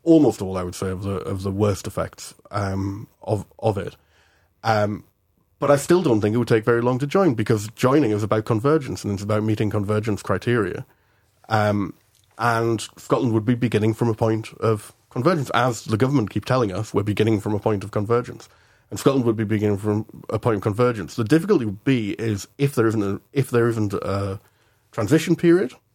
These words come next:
then convergence would potentially begin immediately, um, because the U K government could, con-,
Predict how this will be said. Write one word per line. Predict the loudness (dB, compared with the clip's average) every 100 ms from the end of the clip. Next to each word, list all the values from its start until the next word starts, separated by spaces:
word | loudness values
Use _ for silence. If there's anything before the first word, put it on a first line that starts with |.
| _ _ _ _ -4
then | -2
convergence | 0 2 4 4 2 0
would | -2 -4 -6
potentially | -4 -4 -4
begin | -2 -2
immediately, | 0 0 -2 -6 -6 -6 -8 _ _ _ _ -6
um, | -2 0 -2 -6 -14 _
because | -8 -4 -4 -8
the | -10 -6
U | -6
K | -4
government | -4 -2 -4
could, | -6 -6
con-, | -6 -6